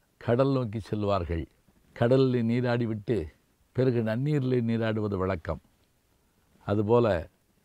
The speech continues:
இவர்கள் செல்கிறார்கள். செல்லும்போது செல்வர்களுக்கே உரிய அழகோடு மாதவி வருகிறாள். கோவலனும்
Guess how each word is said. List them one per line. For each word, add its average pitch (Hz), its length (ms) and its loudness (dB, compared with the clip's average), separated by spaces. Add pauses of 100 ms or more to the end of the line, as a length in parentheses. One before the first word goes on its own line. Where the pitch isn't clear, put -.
(100)
இவர்கள் 110 340 -2
செல்கிறார்கள். 110 720 -2 (1160)
செல்லும்போது 131 920 2 (920)
செல்வர்களுக்கே 139 680 2
உரிய 110 540 -2 (120)
அழகோடு 120 560 0
மாதவி 110 360 -2
வருகிறாள். 101 520 -2 (640)
கோவலனும் 127 580 2